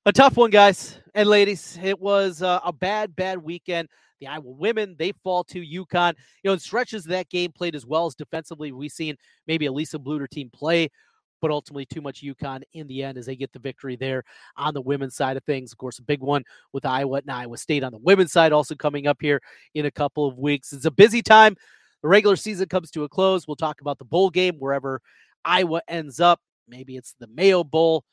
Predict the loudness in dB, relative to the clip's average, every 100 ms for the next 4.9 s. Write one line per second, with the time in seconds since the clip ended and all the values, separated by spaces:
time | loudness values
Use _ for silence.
0 | _ _ _ _ _ -20 -20 -20 -20 _
1 | _ _ _ -18 -16 -14 -12 -10 -8 -6
2 | -8 -10 _ _ -14 -8 -8 -8 -8 -6
3 | -6 -8 -12 -10 -2 -2 -2 0 0 0
4 | -6 -12 -6 0 0 0 -4 -4